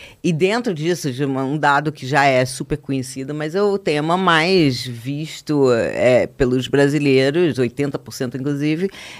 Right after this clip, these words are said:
é, é mulher, é trans,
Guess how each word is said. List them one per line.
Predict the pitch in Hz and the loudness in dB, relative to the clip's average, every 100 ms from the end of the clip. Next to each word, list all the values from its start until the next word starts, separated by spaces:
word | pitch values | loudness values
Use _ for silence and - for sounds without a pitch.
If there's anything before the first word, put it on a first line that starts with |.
| - | -8
é, | - 170 170 175 - - | -2 0 2 0 -2 -2
é | 160 160 160 151 151 151 147 147 135 _ _ _ _ _ _ _ _ _ _ _ _ - | 0 0 0 -2 -2 -4 -4 -6 -10 _ _ _ _ _ _ _ _ _ _ _ _ -6
mulher, | 147 156 156 | 0 2 2
é | 120 147 123 | 2 0 0
trans, | - 190 170 135 - | -2 -2 0 0 -6